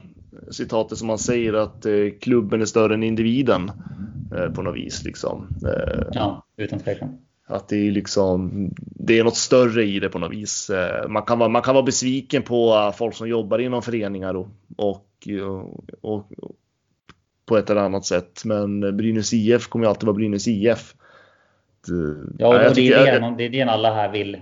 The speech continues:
Speaker 2: Det är det man märker i samtals, på samtalsklimatet, att det är det alla nu sluter upp för. Nu handlar det inte om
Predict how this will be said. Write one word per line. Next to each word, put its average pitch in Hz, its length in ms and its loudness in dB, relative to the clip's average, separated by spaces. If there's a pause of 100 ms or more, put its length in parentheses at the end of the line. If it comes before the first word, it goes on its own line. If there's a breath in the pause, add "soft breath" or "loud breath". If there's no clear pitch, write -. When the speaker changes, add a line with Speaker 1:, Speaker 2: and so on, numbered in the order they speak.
Speaker 2:
Det 110 100 -6
är - 40 -4
det - 120 4
man 110 140 -2
märker 117 360 0
i 98 100 -6
samtals, 101 840 -8
på 107 80 -8
samtalsklimatet, 107 720 -2
att 95 100 -10
det 107 80 -2
är 104 80 -4
det 117 160 2
alla 104 260 4
nu 110 140 -2
sluter - 340 -4
upp 117 180 4
för. 107 120 -6
Nu 110 100 -6
handlar 110 320 -2
det 120 80 2
inte 98 180 -2
om 98 280 -4